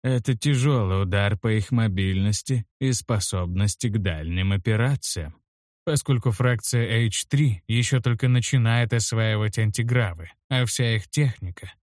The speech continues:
использует для передвижения продукты нефтепереработки. Начатая противником экспансия к скалистым берегам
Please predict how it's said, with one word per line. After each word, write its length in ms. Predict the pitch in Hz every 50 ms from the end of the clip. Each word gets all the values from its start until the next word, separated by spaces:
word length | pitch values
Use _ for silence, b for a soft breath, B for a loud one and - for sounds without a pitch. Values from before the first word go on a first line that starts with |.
| _ _ _
использует 720 | - 131 135 127 - - 135 135 143 147 143 156 160 156
для 180 | 143 151 147 131
передвижения 720 | - 135 123 120 113 107 120 120 110 123 123 120 120 120
продукты 580 | 113 - 117 113 110 101 101 104 92 - - 113
нефтепереработки. 1300 | 107 104 101 92 - - 113 101 - 110 104 101 104 101 104 107 113 120 120 101 - - - - - - _ _ _ _ _ _ _
Начатая 640 | 143 139 139 123 104 - - 110 95 - 113 110 107
противником 840 | - - 113 104 - - 123 110 104 107 110 95 - 110 107 110
экспансия 760 | 110 104 - - - 139 131 127 107 95 - - - 95 95 90
к 80 | 87
скалистым 720 | - - - - 104 92 87 82 80 - - - 104 101 98
берегам 680 | 92 98 92 95 90 80 95 92 92 95 104 113 107